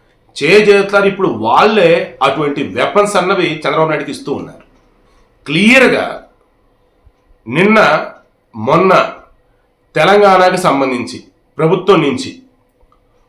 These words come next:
ఒక్కటంటే ఒక్కటి మేం చెప్పిన వాటికి చంద్రబాబు నాయుడు ఒప్పుకున్నారు అని అలా ఆన్సర్ ఇచ్చారా? పోనీ స్టేట్మెంట్ ఇచ్చారా? మేము అడగాల్సినవి అడుగున్నాం, ఆయన కూడా అడగాల్సినవి అడుగున్నారు.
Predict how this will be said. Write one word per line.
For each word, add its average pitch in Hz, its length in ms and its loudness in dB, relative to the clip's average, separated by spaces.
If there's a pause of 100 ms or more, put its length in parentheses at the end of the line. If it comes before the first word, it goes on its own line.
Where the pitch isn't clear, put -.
(120)
ఒక్కటంటే 220 720 2
ఒక్కటి 180 640 0
మేం 160 300 -2
చెప్పిన 165 360 0
వాటికి 175 280 0
చంద్రబాబు 165 340 -2
నాయుడు 160 160 0
ఒప్పుకున్నారు 139 680 -4
అని 123 380 -6 (240)
అలా 104 100 -6
ఆన్సర్ 135 220 -6
ఇచ్చారా? 160 320 -8 (1500)
పోనీ 165 140 0
స్టేట్మెంట్ 156 400 -4
ఇచ్చారా? 165 400 -4 (1000)
మేము 208 280 2
అడగాల్సినవి 208 580 0
అడుగున్నాం, 170 640 -2 (800)
ఆయన 175 240 2
కూడా 247 140 2
అడగాల్సినవి 185 480 0
అడుగున్నారు. 143 640 -4